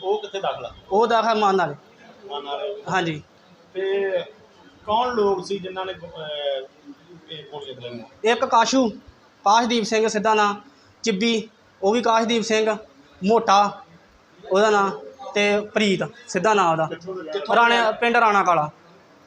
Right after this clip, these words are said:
Speaker 2: ਜ਼ਿਲ੍ਹਾ ਅੰਮ੍ਰਿਤਸਰ।
Speaker 1: ਕਿਹੜਾ ਥਾਣਾ ਲੱਗਦਾ?
Speaker 2: ਆ ਜੰਡਿਆਲਾ।
Speaker 1: ਥਾਣੇ ਕੰਪਲੇਂਟ ਕੀਤੀ?
Speaker 2: ਹਾਂਜੀ, ਆਏ, ਐਸ ਐਚ ਓ ਸਾਹਿਬ ਆਏ ਸੀ, ਉਹਨਾਂ ਮੌਕਾ ਵੇਖਿਆ ਵਾ ਤੇ ਉਹ ਸਾਰੀ ਗੱਲਬਾਤ ਹੋਈ ਆ।
Speaker 1: ਹੁਣ ਕੀ ਕਾਰਵਾਈ ਕੀਤੀ?
Speaker 2: ਕਾਰਵਾਈ ਆਪਾਂ ਉਹਨਾਂ ਤੇ ਪਰਚਾ ਕਰਾਤਾ ਵਾ।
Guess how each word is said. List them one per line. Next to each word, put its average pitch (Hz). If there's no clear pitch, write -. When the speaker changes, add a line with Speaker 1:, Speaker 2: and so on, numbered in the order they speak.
Speaker 2:
ਜ਼ਿਲ੍ਹਾ 220
ਅੰਮ੍ਰਿਤਸਰ। 175
Speaker 1:
ਕਿਹੜਾ 220
ਥਾਣਾ 202
ਲੱਗਦਾ? 117
Speaker 2:
ਆ 214
ਜੰਡਿਆਲਾ। 190
Speaker 1:
ਥਾਣੇ 170
ਕੰਪਲੇਂਟ 185
ਕੀਤੀ? 180
Speaker 2:
ਹਾਂਜੀ, 220
ਆਏ, 226
ਐਸ 240
ਐਚ 233
ਓ 240
ਸਾਹਿਬ 220
ਆਏ 220
ਸੀ, 233
ਉਹਨਾਂ 220
ਮੌਕਾ 208
ਵੇਖਿਆ 208
ਵਾ 208
ਤੇ 202
ਉਹ 208
ਸਾਰੀ 196
ਗੱਲਬਾਤ 180
ਹੋਈ 156
ਆ। -
Speaker 1:
ਹੁਣ 208
ਕੀ 240
ਕਾਰਵਾਈ 175
ਕੀਤੀ? 170
Speaker 2:
ਕਾਰਵਾਈ 269
ਆਪਾਂ 269
ਉਹਨਾਂ 269
ਤੇ 277
ਪਰਚਾ 247
ਕਰਾਤਾ 240
ਵਾ। 226